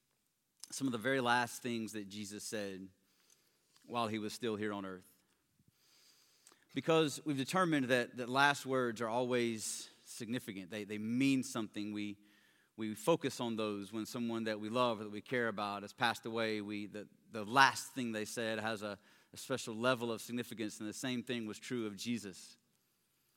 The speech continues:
And today, we want to focus on three words. "It is finished." Actually, in the original language,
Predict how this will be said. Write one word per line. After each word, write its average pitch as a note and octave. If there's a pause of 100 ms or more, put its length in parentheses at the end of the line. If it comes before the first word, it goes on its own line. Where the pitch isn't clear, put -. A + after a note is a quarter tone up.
(580)
And G#2
today, B2+ (1120)
we B2+
want B2+
to A#2+
focus C#3+
on A#2+ (800)
three D#3
words. G#2 (1300)
"It C#3+ (1160)
is A#2 (1300)
finished." - (1200)
Actually, B2
in A#2
the B2
original D3
language, A2